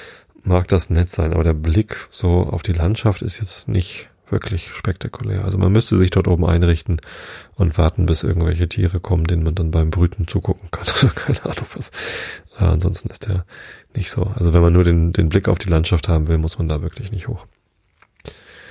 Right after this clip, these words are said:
Äh, genau, und am zweiten Tag waren wir natürlich viel zu erschöpft. Da haben wir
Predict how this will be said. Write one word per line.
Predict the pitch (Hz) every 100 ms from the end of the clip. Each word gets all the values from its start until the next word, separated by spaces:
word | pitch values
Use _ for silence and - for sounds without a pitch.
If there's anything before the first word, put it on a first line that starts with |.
| - - - - - - _ _ _ _
Äh, | - 87 87
genau, | 85 85
und | 80
am | 80
zweiten | - 82 82 76 71 _ _ -
Tag | - -
waren | - 80
wir |
natürlich | 82 - 87 - -
viel | - -
zu | -
erschöpft. | 78 - - -
Da |
haben | 76 76
wir | 76